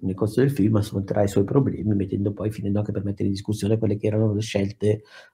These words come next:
eh, dell'imperatore durante la seconda guerra mondiale. Quindi secondo me è, è un buon film che funziona bene, è interessante, sono belle le scenografie perché a volte sembrano quasi dei, dei, dei,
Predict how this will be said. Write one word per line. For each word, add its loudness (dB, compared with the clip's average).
eh, -4
dell'imperatore 2
durante 0
la -8
seconda -6
guerra -6
mondiale. -4
Quindi -4
secondo -2
me -2
è, -4
è -4
un 6
buon 12
film 8
che 8
funziona 4
bene, 8
è 4
interessante, 4
sono 4
belle 8
le 6
scenografie 6
perché 4
a 2
volte 8
sembrano 8
quasi 8
dei, 8
dei, 6
dei, 6